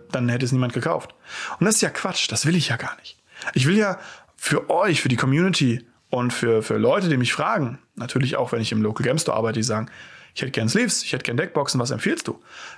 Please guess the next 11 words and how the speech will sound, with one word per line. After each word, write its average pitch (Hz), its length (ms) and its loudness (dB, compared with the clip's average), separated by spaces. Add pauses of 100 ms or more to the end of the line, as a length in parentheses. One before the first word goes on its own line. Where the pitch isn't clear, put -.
(140)
Ähm, 139 260 -2 (720)
ich 123 160 2
will 160 120 4
euch 139 200 2
ja 120 320 -4
anständig 139 800 -2
Tipps 175 340 -2
und 127 100 0
Empfehlungen 143 480 2
geben 110 240 -2
können - 220 -10